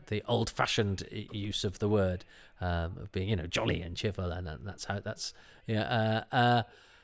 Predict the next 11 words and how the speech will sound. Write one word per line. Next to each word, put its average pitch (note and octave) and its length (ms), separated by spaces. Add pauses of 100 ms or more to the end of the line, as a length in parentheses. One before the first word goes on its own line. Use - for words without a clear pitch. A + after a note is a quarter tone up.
(260)
um, C#3+ 380 (680)
but E3 140
of - 80
course, - 320 (500)
so D#3 160
I E3+ 40
remember G#3 260
being D#3+ 220
slightly, C#3 360
"Oh, C#3+ 560
is, - 280